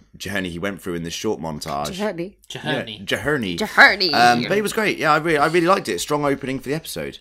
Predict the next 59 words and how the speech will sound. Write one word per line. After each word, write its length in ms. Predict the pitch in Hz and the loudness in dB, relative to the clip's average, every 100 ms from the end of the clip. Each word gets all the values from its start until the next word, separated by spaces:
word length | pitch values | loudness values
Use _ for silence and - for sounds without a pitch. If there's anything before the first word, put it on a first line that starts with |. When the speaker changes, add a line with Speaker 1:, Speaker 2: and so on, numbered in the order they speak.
| 220 | -6
Speaker 3:
Yeah. 140 | 208 | 0
Speaker 2:
I 60 | 294 | 2
did. 180 | 254 | 2
I 140 | - 233 | -2 -2
thought 160 | 311 | -2
actually 340 | 190 - - 185 | 0 0 -2 -4
it 60 | |
was 160 | 170 175 | -4 -4
a 40 | |
really 300 | 180 175 165 - _ - | -4 -4 -6 -10 _ -4
beautiful 420 | 170 165 151 170 | -4 -4 -6 -6
way 140 | 170 | -4
to 120 | 156 | -6
do 140 | 147 220 - | -6 -6 -4
it. 240 | - - | -8 -8
It 200 | - - | -8 -6
was, 420 | 156 156 147 - - | -4 -4 -6 -8 -10
it 200 | - - | -14 -8
kind 180 | 226 | -6
of 80 | 190 - | -6 -8
picked 280 | - 208 - | -12 -10 -4
you 100 | 180 | -4
up 140 | 170 | -4
a 20 | 180 | -6
little 180 | 175 156 | -6 -8
bit 180 | 165 - | -10 -10
with 140 | 156 | -12
the 80 | 147 | -8
sound 580 | - 208 202 190 190 - | -2 0 0 -2 -6 -10
and 160 | - 160 | -10 -12
with 80 | 156 | -8
the 80 | 160 | -6
music, 560 | 185 175 180 175 175 | -4 -2 -4 -6 -8
but 220 | 180 170 - | -8 -8 -10
it, 160 | - - _ | -20 -20 _
it, 200 | 185 180 - _ - | -8 -8 -10 _ -16
it 320 | 175 175 - | -14 -12 -8
made 240 | 214 208 202 | 0 2 2
it 100 | - | 0
less 560 | 190 180 - - - - - _ _ - 185 | 0 -2 -4 -4 -4 -6 -14 _ _ -2 2
heartbreaking 880 | 175 - 143 123 - - 92 139 147 - - - | 2 2 -6 -8 -8 -12 -10 -10 -12 -18 -14 -4
and 120 | 165 | -2
allowed 360 | 165 165 165 | 2 4 2
him 220 | 165 160 151 | -2 -6 -8
to 120 | 151 | -10
kind 160 | 151 | -10
of 100 | 151 151 | -10 -8
get 180 | 139 | -8
it 100 | 139 120 | -6 -6
Speaker 1:
<clears throat> 60 | 185 | -6
Speaker 2:
out 140 | 143 | -6
of 60 | - | -8
the 60 | 143 | -6
way. 300 | 127 98 - _ | -4 -4 -10 _
Speaker 3:
What 140 | 202 | -10
about 260 | 208 220 170 | -2 -2 -2
the 60 | 160 | -4
scene 440 | - 160 151 139 | -2 -2 -2 -4
where 540 | 135 135 131 123 123 | -2 0 2 -2 -6